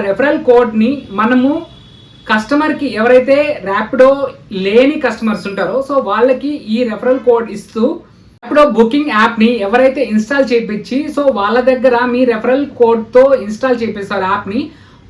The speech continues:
వాళ్ళని మీ ద్వారా వచ్చినట్టు మేము పరిగణిస్తాం. వీళ్ళు ఈ ముప్పై రోజుల్లో అట్లీస్ట్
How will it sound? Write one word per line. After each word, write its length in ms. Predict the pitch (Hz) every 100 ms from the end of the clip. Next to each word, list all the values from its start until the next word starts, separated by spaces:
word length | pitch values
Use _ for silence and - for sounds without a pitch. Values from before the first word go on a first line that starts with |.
| 185
వాళ్ళని 420 | 208 240 269 285 320 269 - - - _ - 196
మీ 100 | 240 277
ద్వారా 260 | 262 269 277 285
వచ్చినట్టు 340 | 233 240 262 285 240
మేము 180 | 269 320 220
పరిగణిస్తాం. 540 | 220 247 220 - 143 - - - - - - 196
వీళ్ళు 420 | 294 320 302 330 320 - 226 247
ఈ 60 | 311 285
ముప్పై 300 | 254 - 302 285
రోజుల్లో 560 | 247 233 226 165 311 170 170 - _ - - - 214
అట్లీస్ట్ 560 | 220 277 320 320 -